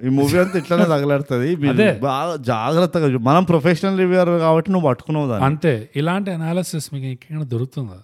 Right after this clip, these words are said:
Speaker 2: మ్యూజికల్ అనాలిసిస్ దొరక-, అందుకనే థై గ్యాప్ సబ్స్క్రైబ్.
Speaker 1: And share, పంచుండ్రి.
Speaker 2: యా. So ఈ సినిమాకి రెండు మెటాఫోర్లు అంటే ఇవే, ఈ టైటిల్ ఒకటి, ఈ రింగ్ టోన్ ఒకటి.
Speaker 1: ఓకే. So బోగస్ ఇంకా ఏమనిపించినాయి బోగస్ ఈ మూవీ చూసిన తర్వాత నీకు?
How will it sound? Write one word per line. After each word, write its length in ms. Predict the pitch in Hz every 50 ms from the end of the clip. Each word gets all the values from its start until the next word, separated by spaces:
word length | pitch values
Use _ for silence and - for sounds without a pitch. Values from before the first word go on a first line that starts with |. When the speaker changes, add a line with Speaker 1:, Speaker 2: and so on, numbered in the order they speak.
| _ - 127
Speaker 2:
మ్యూజికల్ 420 | 131 156 196 208 196 190 - 160
అనాలిసిస్ 380 | 135 117 110 110 101 - 110 107
దొరక-, 240 | 135 160 170 -
అందుకనే 300 | 151 135 139 156 - 202 196 - -
థై 120 | 131 120 127
గ్యాప్ 180 | 139 151 143
సబ్స్క్రైబ్. 960 | - - 143 127 - - _ - 101 95 95 95 98 _ _ - 139 156 175
Speaker 1:
And 100 | 190 180
share, 400 | - - - 156 151 160 156 131 110 -
పంచుండ్రి. 580 | 110 113 120 123 - 175 165 143 131 120 90 80 _ _ -
Speaker 2:
యా. 240 | 117 104 107 104 98 92 - _ _ _ _ _ _
So 400 | - - 156 147 143 143 143 139 139 143 _ - -
ఈ 80 | 165
సినిమాకి 500 | 160 - - 165 180 190 202 214 202 208
రెండు 280 | 190 165 160 170 185 190
మెటాఫోర్లు 600 | 175 147 139 135 175 165 - 180 185 180 175 170
అంటే 280 | 160 160 151 180 156 127
ఇవే, 300 | 120 120 117 107 113 - -
ఈ 440 | 135 143 151 156 151 143 143 135 131 120 -
టైటిల్ 360 | 131 123 135 151 170 185 175
ఒకటి, 380 | 170 160 170 165 156 180 196 240 - _ _ _ -
ఈ 100 | 160 165
రింగ్ 260 | 139 123 123 120 117
టోన్ 180 | 113 127 117 107
ఒకటి. 280 | 104 95 101 92 - - _ _ -
Speaker 1:
ఓకే. 340 | 110 107 104 - - 95 85 - _ _ _ _ _ _ _ -
So 60 | 180
బోగస్ 340 | 170 170 185 185 208 185 175
ఇంకా 300 | 156 143 156 - 202 196
ఏమనిపించినాయి 640 | 175 165 160 160 156 147 139 139 - - 123 110 98
బోగస్ 340 | 92 92 90 92 87 - 101
ఈ 20 |
మూవీ 320 | 98 101 101 104 104 101
చూసిన 300 | 98 95 95 87 - 95
తర్వాత 260 | 90 85 82 80 - 82
నీకు? 340 | 82 85 - _ - -